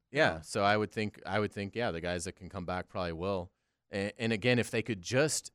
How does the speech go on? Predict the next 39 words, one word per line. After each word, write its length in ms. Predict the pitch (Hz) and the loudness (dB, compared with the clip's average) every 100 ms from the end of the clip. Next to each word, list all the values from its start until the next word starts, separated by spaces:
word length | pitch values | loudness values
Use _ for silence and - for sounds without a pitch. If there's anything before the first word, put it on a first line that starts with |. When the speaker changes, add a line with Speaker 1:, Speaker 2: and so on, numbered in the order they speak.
| _ | _
Speaker 1:
they 180 | - 117 | -2 -2
just 420 | 101 - 165 - | -2 -2 0 0
have 200 | - 131 | 0 0
to 80 | - | -2
get 220 | 110 107 | -2 0
some 220 | - 104 87 | 0 -2 -2
big 240 | 92 85 | -4 -4
boy 240 | 87 87 | -6 -4
wins. 500 | 85 127 98 78 76 - _ _ - | 0 0 0 -2 -10 -14 _ _ -2
They're, 160 | 110 110 | -2 0
it, 200 | 135 127 | 0 0
it's 220 | 110 127 | 0 2
amazing. 560 | 123 120 165 117 85 82 | 2 4 4 4 -2 -4
They're 140 | 113 117 | -4 -2
four, 240 | - 170 - | 0 0 -2
Florida's 420 | - 160 156 - | 2 4 4 2
fourteen 460 | - 139 151 - 143 | 0 0 0 0 0
and 140 | 113 | 0
six. 460 | - 92 65 - - _ _ _ _ _ _ | -2 -4 -6 -10 -10 _ _ _ _ _ _
They 140 | 123 127 | 6 6
are 180 | 113 - | 6 4
oh 200 | 139 160 | 6 6
and 140 | 151 | 6
six 360 | 120 - 139 - | 4 6 4 4
in 120 | 104 | -2
quad 280 | - 120 107 | 2 4 4
one 220 | 101 98 | 2 0
games 480 | 90 92 78 73 - - | 0 -2 -2 -6 -12 -4
and 160 | 120 107 | -2 -2
fourteen 520 | - 131 143 - 131 | 0 2 2 2 0
and 100 | 110 | 2
oh 420 | 110 90 76 78 _ | 4 2 0 -4 _
in 180 | - 101 | -4 0
non-quad 720 | 104 107 104 98 - 110 101 | 2 2 2 -2 -4 0 0
one 220 | 87 92 | 2 -2
Speaker 2:
Is 40 | 80 | 0
that 80 | 135 | 0
Speaker 1:
games. 100 | 123 | 0
Speaker 2:
right? 180 | 117 | -2